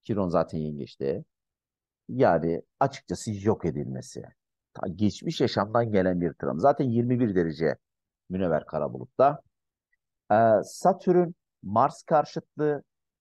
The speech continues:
Kova ve Mars Aslan'da. Bakın, organize yapı ve D S C'de. Organize bir şekilde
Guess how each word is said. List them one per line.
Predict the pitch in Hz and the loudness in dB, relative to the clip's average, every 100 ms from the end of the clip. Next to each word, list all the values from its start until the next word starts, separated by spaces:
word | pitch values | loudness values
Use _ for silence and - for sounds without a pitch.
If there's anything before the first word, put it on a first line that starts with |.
| _ | _
Kova | - 131 123 123 135 - _ _ _ _ _ _ | 0 2 8 6 6 -2 _ _ _ _ _ _
ve | 101 | -4
Mars | 101 110 131 127 - _ _ _ | -2 2 2 0 -8 _ _ _
Aslan'da. | - 110 - 104 95 82 67 _ _ _ _ _ _ - | -4 -4 -2 -2 0 -4 -6 _ _ _ _ _ _ 0
Bakın, | 123 104 - _ _ _ _ _ - | 0 0 -6 _ _ _ _ _ 0
organize | 127 139 147 151 147 156 | 4 4 6 4 4 -2
yapı | 147 127 | -2 -2
ve | 139 120 | -4 0
D | 120 113 | 0 0
S | 113 98 | -2 -4
C'de. | 95 87 85 71 _ _ _ _ _ _ _ _ _ _ _ _ _ _ | -4 -4 -4 -6 _ _ _ _ _ _ _ _ _ _ _ _ _ _
Organize | 127 147 156 185 196 190 247 | 4 6 8 6 6 4 2
bir | 208 | 2
şekilde | - 113 - 80 65 78 62 | 0 -8 -8 -10 -4 -2 -4